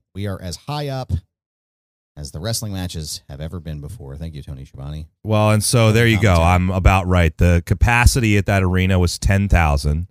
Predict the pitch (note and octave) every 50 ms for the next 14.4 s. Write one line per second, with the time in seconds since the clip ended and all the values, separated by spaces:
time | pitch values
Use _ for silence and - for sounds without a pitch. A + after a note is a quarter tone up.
0 | _ _ F2+ E2 D2 C#2 - _ _ _ _ _ _ _ _ _ _ _ _ G#2+
1 | A2+ A#2 A#2 A2 A2 G#2 G#2+ G#2 G2 G#2 G2 F#2 G2 F#2+ F#2 F2 D#2 - - G2+
2 | F2+ F2 D#2 - F2 E2+ D2+ - - - E2 E2 D#2 D2+ - - D#2 D2+ D2+ -
3 | - D2 C2+ C#2+ E2 E2 D#2+ D#2+ D2 C#2 C2 - - - F2+ E2+ E2+ E2+ D#2 D#2
4 | D2 C#2+ C2+ C2 C#2+ C2 C2+ D2 D2 - - - D2 A1 C#2+ C#2 C#2 C2+ C2+ -
5 | _ _ _ _ _ _ _ _ _ _ _ _ - - F#2 - C3 C#3+ C#3 D3
6 | E3 - - _ - F#2+ F#2+ G#2 A2+ B2 - - _ G2 A#2 A#2 G#2+ G#2 G2 -
7 | - - G2 G2 G#2 G#2+ F#2+ F#2+ G#2 E2+ F#2 A#2 A2 - _ _ _ _ _ _
8 | _ _ _ _ C3+ C#3+ D3+ - - - E3 F3+ G#3 B3+ - A3+ F#3+ D3+ C3+ B2
9 | - - C3+ B2 A#2 A#2 A#2 - B2+ G#2+ G#2+ G2+ - - - B2 B2+ - - -
10 | F2 F#2 G2+ G#2 F#2+ F2+ E2+ D#2 - - - - - - E2+ E2 E2+ F#2+ G#2+ B2
11 | C3+ B2+ A#2 - _ _ _ _ _ _ _ _ _ _ _ _ - A2+ - -
12 | - C#3 C#3+ D3 - - E3+ F3+ - - D3+ D3+ D3+ C3 B2+ A#2 - - - A#2+
13 | B2 B2 G#2+ - - F2 - - - F#2 F2+ F#2 G2 G#2 F2 D#2+ - - D#2+ C#2
14 | C2 A#1 G#1+ - - - -